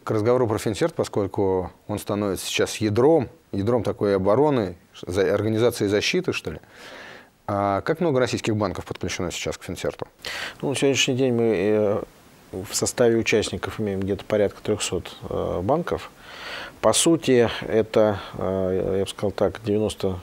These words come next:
Speaker 2: пять процентов всей банковской системы. И, э, количество активно участвующих в рассылке банков растёт.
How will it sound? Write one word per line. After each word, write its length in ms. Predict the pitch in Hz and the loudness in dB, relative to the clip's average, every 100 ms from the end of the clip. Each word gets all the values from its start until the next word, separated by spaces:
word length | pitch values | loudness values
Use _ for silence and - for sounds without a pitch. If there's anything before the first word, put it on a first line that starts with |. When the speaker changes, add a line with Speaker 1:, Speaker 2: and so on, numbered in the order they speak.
| - | -4
Speaker 2:
пять 200 | - 87 | -2 0
процентов 600 | - 95 - 98 90 90 | 0 -2 0 -4 -4 -8
всей 200 | - 95 | -6 -4
банковской 420 | 87 90 - - | -2 -2 -4 -8
системы. 520 | - 104 - 165 156 101 - - - - - - - - - | -8 -8 -4 -2 -2 -6 -12 -20 -20 -18 -16 -18 -20 -20 -12
И, 440 | - 104 101 101 98 | -4 -2 0 2 2
э, 840 | 101 95 90 90 90 87 85 - - | 0 -4 -2 -2 -2 -4 -4 -6 -8
количество 480 | - 110 107 - 104 | -2 -2 -2 -2 -2
активно 560 | - 104 - 127 113 104 | 0 -2 0 -2 0 0
участвующих 680 | 98 104 92 - 87 - | 0 0 0 -4 -6 -4
в 20 | 92 | -2
рассылке 480 | 95 - 101 - | -2 0 -4 -4
банков 400 | 92 95 82 - | -4 -4 -4 -4
растёт. 500 | 196 202 - 156 156 | -2 -2 0 -2 -2